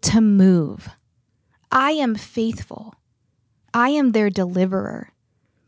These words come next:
Tell them to move like it." What a clever scheme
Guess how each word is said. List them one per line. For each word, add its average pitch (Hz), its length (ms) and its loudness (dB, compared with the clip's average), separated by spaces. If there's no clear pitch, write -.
Tell 240 240 4
them 269 360 2
to 202 140 2
move 208 480 6
like 175 340 -6
it." - 320 -12
What 247 180 4
a 285 80 6
clever 214 460 0
scheme 180 540 -4